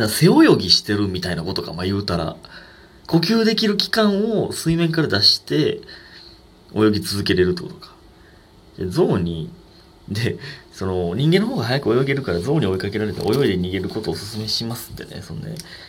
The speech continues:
象に追いかけられるような場所で泳いでたら、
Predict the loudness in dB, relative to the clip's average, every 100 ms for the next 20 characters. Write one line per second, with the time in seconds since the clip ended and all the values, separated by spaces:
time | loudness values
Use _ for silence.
0 | -20 -18 -6 0 2 4 2 2 0 -2
1 | -8 0 4 4 4 6 6 6 4 2
2 | 0 -2 -4 -4 -2 -2 -2 -4 -2 0
3 | 2 2 0 -2 -4 -6